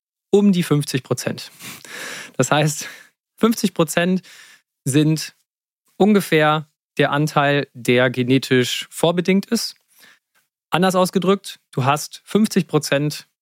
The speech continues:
Möglichkeit, daran was zu machen. Es gibt auch, das ist nicht so mein Fachgebiet, aber es gibt auch Studien, die sich dann genau angucken, welche Gene, auf welchem Chromosom,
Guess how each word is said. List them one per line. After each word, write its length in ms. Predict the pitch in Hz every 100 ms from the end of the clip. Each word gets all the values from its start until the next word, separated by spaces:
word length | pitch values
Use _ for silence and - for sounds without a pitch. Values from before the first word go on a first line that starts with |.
| _ _ -
Möglichkeit, 840 | 147 151 151 - 123 120 - - _ _ _ - _ _ -
daran 320 | 123 123 123
was 200 | 113 -
zu 120 | -
machen. 320 | 117 104 - - - - - - - - - _ -
Es 120 | -
gibt 260 | 208 - -
auch, 280 | 156 160 -
das 140 | 131 156
ist 160 | 139
nicht 160 | 147 143
so 120 | 131
mein 340 | 123 135 135 -
Fachgebiet, 640 | - 180 - 147 156 -
aber 180 | 127 127
es 120 | 127
gibt 220 | 156 -
auch 80 | 135
Studien, 400 | - 156 156 151
die 100 | 139
sich 160 | 135 -
dann 160 | 131
genau 220 | 123 127 147
angucken, 480 | 147 147 131 120
welche 380 | 131 156 165 147
Gene, 480 | 123 151 180 175 160
auf 160 | 135 143
welchem 260 | 160 156
Chromosom, 880 | - 147 135 147 147 160 165 170